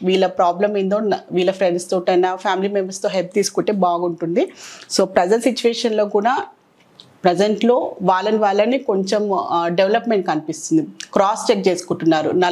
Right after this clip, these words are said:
life ఎటు పోతుంది? నేను చేసేది కరెక్టేనా? ఇప్పుడు నాకు ఇది అవసరమా? అని వాళ్ళని వాళ్ళు సెల్ఫ్ అనలైజ్ చేసుకుంటూ, so వాళ్ళకి ఏం కావాలి అని కొంచెం మోటివేటెడ్‌గా ఆలోచించుకునే పరిస్థితులు కూడా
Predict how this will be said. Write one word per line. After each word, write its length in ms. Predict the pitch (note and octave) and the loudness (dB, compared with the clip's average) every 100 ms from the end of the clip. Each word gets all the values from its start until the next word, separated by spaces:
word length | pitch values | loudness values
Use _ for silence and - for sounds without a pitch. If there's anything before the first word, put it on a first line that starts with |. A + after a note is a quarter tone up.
| F3 | 0
life 240 | F#3 G3 | -2 -2
ఎటు 140 | F3+ G3+ G3 | -2 -2 -2
పోతుంది? 420 | F3 F3 D#3+ E3+ F3 - - - | -2 0 2 2 -2 -12 -10 0
నేను 140 | F3+ F#3 | 0 2
చేసేది 320 | F3+ F3+ G3 F#3+ | 0 0 -2 0
కరెక్టేనా? 540 | E3+ E3 F#3 F3 E3+ E3+ F3 | -2 0 0 2 2 0 -4
ఇప్పుడు 220 | - F#3+ F#3 | -2 0 0
నాకు 160 | F3+ F#3 | -2 -2
ఇది 80 | E3 | 0
అవసరమా? 500 | D#3+ D#3+ F#3+ F3+ F3 F3+ E3 | -2 -4 -4 -2 0 0 0
అని 180 | F3+ A#3 F#3 | -2 0 0
వాళ్ళని 320 | F3 G3+ G#3 | 0 0 0
వాళ్ళు 160 | G3+ G3+ | -2 -2
సెల్ఫ్ 180 | G3 G3 F#3+ | -4 -2 0
అనలైజ్ 340 | F#3 G3 G3 G3 | 2 0 -2 -6
చేసుకుంటూ, 500 | F#3 - E3+ D#3+ D4 - - - - - | -6 -2 -2 0 0 -2 -18 -20 -12 0
so 80 | F#3 F3 | 2 4
వాళ్ళకి 300 | F3+ F#3+ F#3+ | 2 0 0
ఏం 100 | G#3 A3+ | 0 2
కావాలి 360 | A3 G3+ G#3 G#3 G3+ | 2 2 0 0 0
అని 120 | B3+ A#3+ | -2 -2
కొంచెం 240 | F#3+ G#3 F#3+ F#3 | -2 -2 0 0
మోటివేటెడ్‌గా 600 | F#3+ A3 G#3 G#3 G3+ A#3 F#3+ | 0 0 0 0 0 2 2
ఆలోచించుకునే 600 | F#3+ G3+ G#3+ F#3 - A3 - _ _ G3+ | 0 -2 -4 -4 -2 -2 -4 _ _ 0
పరిస్థితులు 360 | F#3 - G#3+ | 0 2 2
కూడా 100 | G3+ | 2